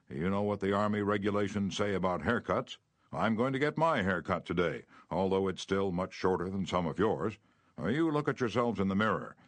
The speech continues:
If you feel you need a haircut to be a good example,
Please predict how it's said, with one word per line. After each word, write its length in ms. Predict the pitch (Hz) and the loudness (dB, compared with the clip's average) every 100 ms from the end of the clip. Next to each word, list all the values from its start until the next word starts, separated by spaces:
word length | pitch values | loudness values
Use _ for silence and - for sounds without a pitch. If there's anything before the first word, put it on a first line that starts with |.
| _ - - | _ -18 -12
If 140 | 64 | -6
you 140 | 87 87 | -4 -2
feel 340 | 101 117 107 | 0 0 2
you 140 | 107 | 0
need 200 | 107 110 | 0 0
a 60 | 104 | 0
haircut 460 | 95 107 107 120 - | 0 0 0 -2 -2
to 80 | |
be 160 | 82 104 | -2 0
a 80 | 101 | 0
good 160 | 107 | 0
example, 560 | 104 92 110 95 135 | 0 0 0 0 -2